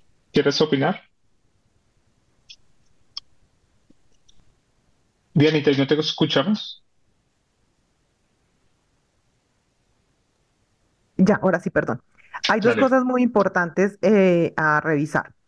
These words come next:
Speaker 2: La nutrición parenteral, eh, debe ser empleada para eso,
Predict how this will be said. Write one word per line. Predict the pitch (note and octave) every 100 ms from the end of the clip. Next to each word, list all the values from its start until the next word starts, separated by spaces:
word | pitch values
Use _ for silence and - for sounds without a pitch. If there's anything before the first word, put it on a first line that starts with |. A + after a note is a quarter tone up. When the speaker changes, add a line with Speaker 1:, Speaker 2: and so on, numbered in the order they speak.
| _ _ _ _ _ _
Speaker 2:
La | G#3+ A#3+
nutrición | B3 B3 B3+ C#4 D#4
parenteral, | F4+ F4 D4+ A#3 G#3 G3 C4+ _ _ _
eh, | - D3+ D#3+ C#3+ -
debe | - F3 F#3 G#3+
ser | A3+
empleada | A3 G#3 F#3 D#3+ F#3+
para | D#3+ E3
eso, | D#3+